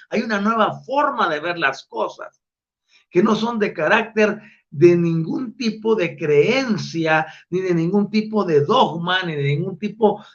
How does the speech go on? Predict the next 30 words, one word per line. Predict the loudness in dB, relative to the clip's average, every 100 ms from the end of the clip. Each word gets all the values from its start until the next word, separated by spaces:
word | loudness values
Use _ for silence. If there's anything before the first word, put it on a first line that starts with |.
| _
de | 0 4 4 2 -6
religiosidad, | -4 0 0 -2 -6 -6 -6 -6 -6 -8 -12 _ _ -16
sino | -10 -8 -8
que | -6 -4
nosotros | -4 -4 -6 -6 -10
podemos | -6 -4 -2 -2 -4 -4
entender | -8 -8 -8 -4 -2 -2 -4 -16 _ -8
que |
a | -6 -4
través | -2 0 0 0
del | -2 -2
uso | -4 -4 -2
y | -4
manejo | 0 -2 -2 -2
de | -4
las | -4 -4
energías, | -6 -4 -4 -4 -2 -2 -6 _ _ _
que | -6 -2 -2
es | -4
la | -6 -6 -6
clave | -4 -2 0 0 0
del | -2
entendimiento | -4 -8 -10 -10 -8 -4 -4 -6 -14 -16 -18 _ _ _ _ _ _ _ _ _ _ -8
y | -2
es | 0
la | 0 -4
clave | -2 2 2 2
de | 0
la | 0 -2
vida, | -2 -6 -12 -16